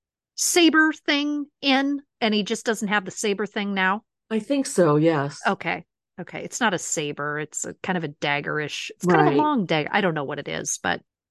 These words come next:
Speaker 1: he's still got the shoulder holster. He's still got the holster thing on.
Speaker 2: Yeah. I wonder what the time frame is of Loki one and two. You know, how
Speaker 1: Well, I
Speaker 2: much
Speaker 1: think he,
Speaker 2: time has
Speaker 1: I think he's
Speaker 2: elapsed?
Speaker 1: been we-, I think he's been wearing the same clothes since, like, episode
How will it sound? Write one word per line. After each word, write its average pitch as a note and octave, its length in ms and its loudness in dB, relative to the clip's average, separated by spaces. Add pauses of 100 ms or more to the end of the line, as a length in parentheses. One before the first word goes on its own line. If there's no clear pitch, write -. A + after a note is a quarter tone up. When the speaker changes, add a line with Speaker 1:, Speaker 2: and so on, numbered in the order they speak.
(140)
Speaker 1:
he's C#4 200 4
still F#4+ 260 4
got A4+ 160 8
the A4+ 80 6
shoulder G4+ 360 4
holster. - 440 -4
He's A3+ 160 4
still F#4+ 220 6
got F4 240 4
the C#4+ 60 0
holster C#4 420 2
thing D#3 240 -6
on. D#3 240 -6 (420)
Speaker 2:
Yeah. G3+ 460 6
I A#3 120 -4
wonder A#3+ 680 2 (580)
what C#4+ 160 -6
the D4 80 -2
time C4+ 320 0
frame G3+ 420 6
is D3+ 520 0 (120)
of D3+ 480 0 (300)
Loki F3+ 340 2
one D#3+ 440 0
and D#3 240 -4
two. - 540 0 (480)
You G3+ 80 2
know, F#3 100 6
how G3 100 6
Speaker 1:
Well, G3 80 8
I - 40 6
Speaker 2:
much F3+ 60 -2
Speaker 1:
think D4 180 4
he, C#4 120 4
Speaker 2:
time F#3 260 2 (260)
has F#3 180 0
Speaker 1:
I F3 60 4
think E3+ 80 4
he's D#4+ 320 8
Speaker 2:
elapsed? - 20 0
Speaker 1:
been A3+ 160 4
we-, A#3+ 220 6
I B3 80 4
think B3 160 4
he's D4 100 2
been A3 140 -2
wearing G#3 260 2
the - 60 -8
same G3 260 -6
clothes F3+ 300 -4
since, - 160 -8
like, E3+ 160 -4
episode E3 380 -2